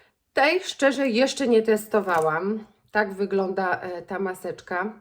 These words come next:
żółta. I słuchajcie, to jest maska taka musująca jakby. Tutaj oczywiście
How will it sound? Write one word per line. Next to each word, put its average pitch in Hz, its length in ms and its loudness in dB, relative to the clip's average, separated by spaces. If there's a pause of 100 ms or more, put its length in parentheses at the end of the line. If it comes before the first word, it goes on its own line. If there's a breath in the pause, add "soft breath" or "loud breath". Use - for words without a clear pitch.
żółta. 190 720 0
I 220 60 -10
słuchajcie, 226 400 -2
to 262 160 0
jest 330 220 -4
maska 220 480 -2
taka 202 580 0
musująca 214 800 0
jakby. 160 440 -2
Tutaj 220 340 -4
oczywiście 208 640 -4